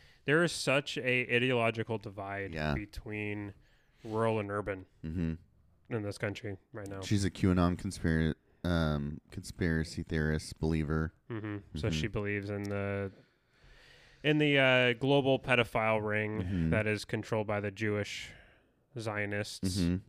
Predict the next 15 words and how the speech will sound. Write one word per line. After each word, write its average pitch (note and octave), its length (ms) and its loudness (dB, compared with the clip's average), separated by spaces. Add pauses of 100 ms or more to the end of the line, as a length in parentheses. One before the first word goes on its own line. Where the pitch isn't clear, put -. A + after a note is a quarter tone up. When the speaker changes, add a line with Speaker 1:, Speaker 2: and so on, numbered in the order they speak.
(160)
Speaker 2:
Saved E2+ 280 2
by D#2+ 140 4
King F2 240 -2
Trump, E2 320 2 (160)
Speaker 1:
Mm-hmm. G#2 300 -8 (260)
Speaker 2:
or D#2 240 0
is D2+ 100 0
supposed E2 380 0
to - 80 -10
be. C#2+ 220 -2 (200)
Speaker 1:
Yeah, G2 240 -8 (440)
but A2+ 120 -4
that G#2+ 140 -4
didn't G2+ 200 -6
happen. G2 480 -10